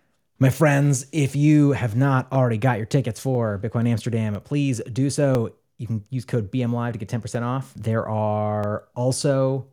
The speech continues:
you can use the same code to get an edition of our print magazine. Q is holding up the current edition, the censorship resistant issue, but there is also the Orange Party issue, which just came out. There is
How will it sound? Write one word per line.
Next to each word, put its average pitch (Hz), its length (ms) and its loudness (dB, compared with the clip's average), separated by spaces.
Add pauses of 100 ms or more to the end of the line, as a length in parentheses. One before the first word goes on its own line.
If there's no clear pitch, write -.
(120)
you 113 60 -12
can 117 80 -2
use 110 60 -2
the 110 60 -4
same 131 220 -2
code 135 340 2
to - 80 -2
get 123 400 0 (200)
an 104 80 -4
edition 131 480 0
of 120 360 0 (180)
our 107 320 -2
print - 460 0
magazine. 165 800 0 (240)
Q 143 200 0
is 127 100 0
holding 123 300 2
up 117 120 0
the 104 140 -2
current 220 400 -2
edition, 170 420 -2
the 139 80 0
censorship 107 400 -2
resistant 120 440 -2
issue, 143 300 -2
but 117 180 -4
there 107 120 -2
is 104 100 -4
also 135 440 0
the 113 180 -2
Orange 151 320 2
Party 135 300 0
issue, 135 320 0 (300)
which 101 280 -4
just 143 300 0
came 131 220 2
out. 120 200 2
There 113 160 0
is 123 400 0